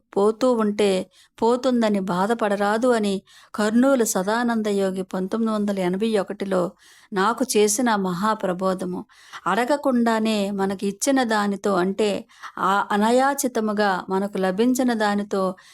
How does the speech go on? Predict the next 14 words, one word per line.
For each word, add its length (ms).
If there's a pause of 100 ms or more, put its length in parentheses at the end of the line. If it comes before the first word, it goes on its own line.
(140)
ఎల్లప్పుడూ 640
తృప్తి 400
అనుభవించాలి. 840 (480)
ఎదుటి 360
వాళ్ళని 420
విసిగించి 600
వెంటపడి 760 (240)
పీక్కు 300
తినడం 400
ఉండరాదు. 840 (280)
పని 200
జరగడానికి 720
కష్టపడాలి 720
కానీ 420